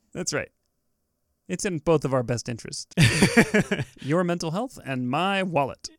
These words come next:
Speaker 2: Yeah, you'll be happier. I'll be richer. It's a win-win.
Speaker 1: <laughs> We both win. <laughs> Awesome.
Speaker 2: So it sounds like they're currently underpaid and will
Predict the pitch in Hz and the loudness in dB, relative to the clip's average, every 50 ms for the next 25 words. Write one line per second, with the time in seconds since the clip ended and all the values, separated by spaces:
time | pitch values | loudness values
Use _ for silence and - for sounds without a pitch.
0 | _ - - - 135 131 117 110 107 123 170 202 190 185 165 170 170 165 160 - | _ -18 -12 -10 -8 -6 -4 -4 -6 -6 -8 -10 -8 -8 -6 -6 -6 -6 -6 -8
1 | 165 165 165 160 156 156 151 127 135 139 147 139 123 131 127 127 - 139 131 123 | -8 -6 -6 -4 -6 -6 -6 -6 -8 -8 -8 -8 -8 -8 -8 -8 -6 -6 -4 -4
2 | 123 123 117 104 - _ _ _ _ _ _ _ - - 98 95 101 104 104 101 | -4 -6 -6 -8 -12 _ _ _ _ _ _ _ -18 -18 -14 -10 -8 -8 -8 -6
3 | 92 85 82 80 92 85 - _ _ _ _ _ - 220 214 - - 294 - - | -8 -10 -12 -12 -14 -18 -20 _ _ _ _ _ 0 0 0 2 2 0 0 2
4 | - 285 - - - - 277 - - _ - 202 - _ _ - 233 - - _ | 2 0 0 0 0 -2 -2 -2 -2 _ -6 -6 -6 _ _ -2 -2 -2 -2 _
5 | - 233 - _ _ - 202 - _ - 202 - - - - 170 175 131 - - | -4 -4 -4 _ _ -4 -4 -4 _ -4 -4 -4 -2 -2 0 0 0 0 -2 -6
6 | 135 131 135 131 127 131 135 - _ - 170 156 160 170 - - 160 175 160 165 | -8 -6 -6 -4 -6 -6 -10 -12 _ -8 -6 -6 -6 -8 -10 -8 -6 -6 -8 -8
7 | - - - 135 - 277 - 269 254 175 - - - 240 202 - - - - - | -8 -8 -8 -4 -2 0 0 0 0 -2 -2 -2 -2 -2 -2 -2 -2 -6 -10 -10
8 | 151 - _ _ _ _ _ _ _ _ _ - 127 113 - _ _ _ _ - | -10 -12 _ _ _ _ _ _ _ _ _ -12 -10 -10 -12 _ _ _ _ -14
9 | 151 147 - _ _ _ _ 127 135 143 151 - _ - - - - - - - | -14 -14 -16 _ _ _ _ _ -20 -20 -20 -20 _ -20 -20 -18 -16 -14 -14 -14
10 | - - - - _ _ _ _ _ _ _ - - 135 135 139 139 131 131 131 | -16 -16 -18 -20 _ _ _ _ _ _ _ -8 -2 0 2 2 2 2 0 -4
11 | - _ _ _ _ _ _ - - 143 - 190 190 190 202 190 160 156 139 127 | -6 _ _ _ _ _ _ -14 -12 -6 -4 -4 -2 -2 -2 -4 -2 -2 -4 -4
12 | - 156 147 139 123 110 107 107 104 101 - 101 98 92 92 92 87 - 101 101 | -2 -2 -2 -2 -2 -4 -4 -4 -4 -4 -4 -4 -4 -4 -4 -4 -6 -8 -8 -6
13 | 95 98 98 101 98 95 - | -6 -4 -4 -4 -6 -6 -8